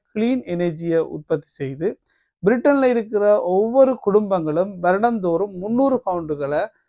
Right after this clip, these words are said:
சேவிங்க செய்யக்கூடியதா இருக்கும். அதாவது, ஆ, முந்நூறு பவுண்ட்ஸுகளை எனர்ஜி பில்லில் இருந்து குறைக்கக்கூடியதா இருக்கும்னு சொல்லி இந்த லேபர் கவர்மெண்ட் திட்டமிட்டிருக்கு.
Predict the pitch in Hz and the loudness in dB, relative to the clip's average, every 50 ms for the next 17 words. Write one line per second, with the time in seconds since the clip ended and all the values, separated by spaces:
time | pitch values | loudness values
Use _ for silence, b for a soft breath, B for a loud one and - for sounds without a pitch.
0 | _ _ _ _ - - 202 190 185 170 170 160 175 185 185 - 170 160 156 143 | _ _ _ _ -4 0 2 2 4 2 0 -2 -4 -4 -2 -2 -2 -2 -2 -4
1 | - 147 147 147 143 151 165 156 139 135 139 - 147 139 135 143 151 151 156 156 | -4 -4 -4 -2 0 0 0 0 0 -2 -6 -6 -6 -4 -2 -2 0 0 0 2
2 | 160 165 165 - - 147 147 147 143 143 139 139 143 147 - - 175 180 208 233 | 0 0 -2 -4 -6 -4 -4 -2 -2 -2 -4 -4 -6 -8 -10 -8 -6 -2 0 2
3 | 269 285 285 240 214 202 190 190 165 - 170 160 156 143 143 151 185 208 - 170 | 2 4 2 2 2 2 0 0 -2 -4 -4 -2 -2 0 0 0 0 -2 -2 -2
4 | 180 185 208 208 185 202 180 170 165 156 147 143 143 139 131 131 135 147 190 220 | -4 -4 -4 -4 -4 -4 -4 -4 -4 -4 -4 -4 -6 -6 -6 -8 -8 -8 -8 -8
5 | - - - 196 214 214 226 214 - 185 165 160 151 147 147 147 147 139 143 156 | -8 -6 -4 -4 -4 -4 -4 -6 -4 -4 -4 -2 -2 -4 -4 -4 -6 -6 -8 -8
6 | 147 _ 139 139 135 131 131 - 135 135 165 202 175 151 147 147 156 160 165 165 | -10 _ -12 -12 -12 -12 -14 -14 -12 -10 -8 -8 -6 -6 -4 -2 0 0 0 0
7 | 165 165 - 139 127 123 127 147 226 262 - _ - 156 143 - 143 135 127 - | -4 -10 -10 -14 -14 -14 -12 -10 -10 -10 -10 _ -14 -14 -12 -12 -12 -14 -14 -16
8 | - 135 139 147 - 160 156 | -18 -18 -16 -12 -10 -10 -10